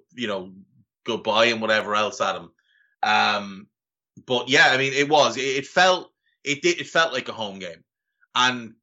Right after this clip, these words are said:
in the city on the day of the game, it was almost like being in Liverpool, because every accent you heard was either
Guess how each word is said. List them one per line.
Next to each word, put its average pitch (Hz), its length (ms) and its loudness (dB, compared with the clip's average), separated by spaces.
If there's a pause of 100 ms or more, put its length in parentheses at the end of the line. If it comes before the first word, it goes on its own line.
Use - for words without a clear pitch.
(180)
in 131 180 -6
the 120 80 -10
city 147 640 -4
on 123 220 0
the 107 80 -6
day 123 320 0
of 113 220 -6
the 117 80 -6
game, 113 480 -2 (580)
it 127 200 -2
was 110 440 -8 (540)
almost 143 460 2
like 110 200 -2
being 110 280 -4
in 98 120 -12
Liverpool, 98 460 -8
because 95 400 -12
every 123 300 2
accent 110 580 -2
you 98 60 -10
heard 95 420 -6 (800)
was 107 240 0
either 101 600 2